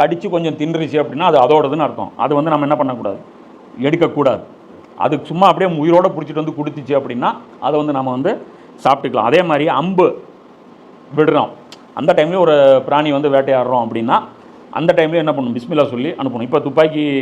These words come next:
பயன்படுத்தினாலும் என்ன பண்ணணும்? பிஸ்மில்லா சொல்லி அதை புல்லட் வந்து ஃபயர் பண்ணணும், எடுத்துக்கலாம். இங்க தான் தடை இருக்கு. இங்க இந்தியால ஒரு சில நாடுகள்ல தான் வேட்டையாடுறது தடை இருக்கு. துபாயிலலாம் என்ன பண்றாங்க? மான் வேட்டையெல்லாம்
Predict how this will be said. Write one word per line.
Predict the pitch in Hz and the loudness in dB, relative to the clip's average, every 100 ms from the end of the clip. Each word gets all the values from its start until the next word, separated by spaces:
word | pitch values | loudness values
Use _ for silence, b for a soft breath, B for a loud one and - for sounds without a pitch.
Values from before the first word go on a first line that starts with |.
| 120 113 | -4 -6
பயன்படுத்தினாலும் | 135 139 127 135 160 | -4 -2 -4 -2 -2
என்ன | 147 | -2
பண்ணணும்? | 131 117 - - - | -2 -6 -12 -20 -12
பிஸ்மில்லா | 151 165 175 147 | -10 0 0 2
சொல்லி | 147 208 - | 0 0 2
அதை | 143 123 117 101 - - - - - - | 4 4 2 -2 -10 -20 -20 -20 -18 -6
புல்லட் | 151 156 147 | 0 0 0
வந்து | 175 - | -4 -6
ஃபயர் | - 139 127 | -2 -2 -2
பண்ணணும், | 139 139 | -6 -6
எடுத்துக்கலாம். | 135 131 - - B B 127 | -6 -8 -10 -14 B B -2
இங்க | 175 185 | 2 4
தான் | 190 175 | 4 0
தடை | 147 151 | 0 0
இருக்கு. | 135 82 - - | -2 -8 -16 -10
இங்க | 131 110 - - | -4 -4 -6 -10
இந்தியால | 127 139 131 143 | -6 0 2 2
ஒரு | 127 | -2
சில | 135 127 | -4 -2
நாடுகள்ல | 131 127 123 127 | 0 0 -2 -2
தான் | 139 | -2
வேட்டையாடுறது | 131 131 120 120 175 - | -2 -2 -2 -4 -4 -4
தடை | 127 113 | -4 -4
இருக்கு. | - - - - 135 | -8 -18 -20 -14 -2
துபாயிலலாம் | 139 147 143 143 | 0 2 0 -2
என்ன | 135 | -4
பண்றாங்க? | 127 110 101 98 - - - - | -4 -6 -10 -14 -20 -20 -20 -6
மான் | 123 131 | -2 0
வேட்டையெல்லாம் | 127 123 120 160 | 0 0 -2 -4